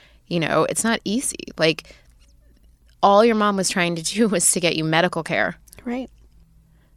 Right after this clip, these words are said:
Speaker 1: And to have to go through that.
Speaker 2: A basic human right, right?
Speaker 1: And that's your first memory.
Speaker 2: Mm-hmm. It is.
Speaker 1: It's your very first memory.
Speaker 2: I just want, I think now as a mother and adult, is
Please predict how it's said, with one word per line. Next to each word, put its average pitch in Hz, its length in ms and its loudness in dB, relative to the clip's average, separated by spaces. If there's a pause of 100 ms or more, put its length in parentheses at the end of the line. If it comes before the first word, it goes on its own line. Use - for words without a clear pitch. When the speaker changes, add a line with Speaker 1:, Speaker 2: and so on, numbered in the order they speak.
(140)
Speaker 1:
And 175 220 0
to 180 120 -4
have 185 340 0
to 190 120 -4
go 175 200 4
through 180 380 0
that. 143 580 0 (220)
Speaker 2:
A 240 60 2
basic 220 400 2
human 247 260 0
right, 208 280 -2
right? 170 300 -8 (400)
Speaker 1:
And 214 120 0
that's 220 140 2
your 202 100 0
first - 340 2
memory. 165 680 -2 (180)
Speaker 2:
Mm-hmm. 220 260 -4 (840)
It 190 80 -4
is. 185 380 -10 (1120)
Speaker 1:
It's - 140 -8
your 196 80 -2
very 180 260 2
first - 320 -6
memory. 160 420 -10 (800)
Speaker 2:
I 240 140 2
just 262 320 -4
want, 202 600 -2
I - 80 -8
think 214 160 -8
now 196 260 -4
as 202 220 -8
a 196 120 -2
mother 185 320 -4
and - 140 -6
adult, 202 520 -6
is - 380 -14